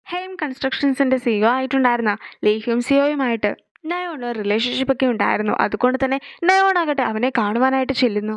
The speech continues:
ഷിന്നു കൊടുത്തിട്ടുണ്ടായിരുന്ന പെട്ടിയും ഡ്രസ്സും ഒക്കെ തിരികെ നൽകുവാനായിട്ടായിരുന്നു ഹോഞ്ചു ഷിന്നുവിനെ വിളിച്ചു വരുത്തിയത്. "നയോൺ എല്ലാ കാര്യങ്ങളും അറിഞ്ഞതിന് ശേഷം എന്നെ വന്ന് തല്ലിയിട്ടുണ്ടായിരുന്നു" എന്നൊക്കെ ഹോഞ്ചു ഷിന്നുവിനോട് പറയുന്നു. പക്ഷേ ഷിന്നു നയോണിനോട്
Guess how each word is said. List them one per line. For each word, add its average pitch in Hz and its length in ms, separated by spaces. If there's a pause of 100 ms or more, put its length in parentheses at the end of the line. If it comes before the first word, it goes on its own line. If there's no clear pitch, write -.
ഷിന്നു 370 200
കൊടുത്തിട്ടുണ്ടായിരുന്ന 339 720
പെട്ടിയും 254 400
ഡ്രസ്സും 285 280
ഒക്കെ 285 200
തിരികെ 233 260
നൽകുവാനായിട്ടായിരുന്നു 254 1000 (320)
ഹോഞ്ചു 339 320
ഷിന്നുവിനെ 240 380
വിളിച്ചു 202 280
വരുത്തിയത്. 214 440 (300)
"നയോൺ 359 360
എല്ലാ 240 200
കാര്യങ്ങളും 285 460
അറിഞ്ഞതിന് 254 480
ശേഷം 262 240
എന്നെ 226 260
വന്ന് 269 220
തല്ലിയിട്ടുണ്ടായിരുന്നു" 240 840
എന്നൊക്കെ 277 260 (340)
ഹോഞ്ചു 381 280 (280)
ഷിന്നുവിനോട് 262 580
പറയുന്നു. 220 420 (220)
പക്ഷേ 349 260
ഷിന്നു 247 460 (220)
നയോണിനോട് 247 520